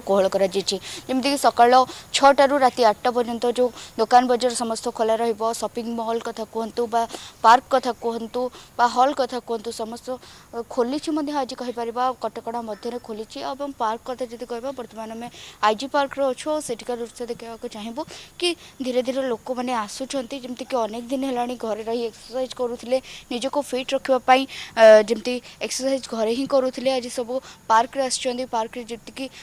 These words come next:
ସାମଗ୍ରୀ ରହିଛି ଏକ୍ସରସାଇଜ୍ କରିବା ପାଇଁ, ସେସବୁ ବ୍ୟବହାର କରୁଛନ୍ତି। ଏବଂ, ଅ,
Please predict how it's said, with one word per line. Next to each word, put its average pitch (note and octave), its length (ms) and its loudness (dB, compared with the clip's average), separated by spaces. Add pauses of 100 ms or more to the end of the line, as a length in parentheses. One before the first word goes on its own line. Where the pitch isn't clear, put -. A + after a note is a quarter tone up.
ସାମଗ୍ରୀ A#3 440 -2
ରହିଛି A#3+ 380 -4
ଏକ୍ସରସାଇଜ୍ A#3 480 -8
କରିବା A3+ 260 -4
ପାଇଁ, A#3+ 200 -2 (300)
ସେସବୁ C#4+ 420 -4
ବ୍ୟବହାର A3 420 0
କରୁଛନ୍ତି। C4+ 580 -2
ଏବଂ, C#4 220 0 (300)
ଅ, A#3 140 4